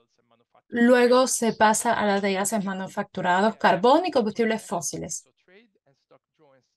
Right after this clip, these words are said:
Y luego tenemos el comercio, el aumento y la disminución en las existencias. A veces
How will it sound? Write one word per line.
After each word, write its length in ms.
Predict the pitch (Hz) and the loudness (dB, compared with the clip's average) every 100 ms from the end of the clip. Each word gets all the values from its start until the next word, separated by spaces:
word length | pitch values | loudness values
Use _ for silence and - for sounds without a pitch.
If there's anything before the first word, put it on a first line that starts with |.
| 131 _ 156 196 | _ _ _ -12
Y 300 | 233 226 220 | -8 -6 0
luego 340 | 233 226 233 | 2 2 2
tenemos 600 | 233 233 240 247 247 - | 2 0 0 0 -2 -4
el 300 | 240 247 254 | -2 -4 -6
comercio, 760 | - 185 214 254 - 311 320 - | -6 -4 -2 -2 -2 -2 -2 -2
el 160 | 226 | -4
aumento 420 | 202 196 208 220 247 | -2 -2 -4 -4 -6
y 80 | |
la 100 | 226 | -4
disminución 840 | 202 196 196 196 - 220 220 254 - | -6 -6 -8 -4 -4 -2 -4 -4 -8
en 240 | 214 220 | -6 -4
las 220 | 214 190 196 | -4 -4 -6
existencias. 1000 | 165 214 - 240 247 262 - 302 294 | -6 -8 -8 -6 -6 -6 -4 -4 -4
A 60 | 196 | -6
veces 680 | 180 190 196 220 202 208 | -6 -8 -8 -8 -6 -6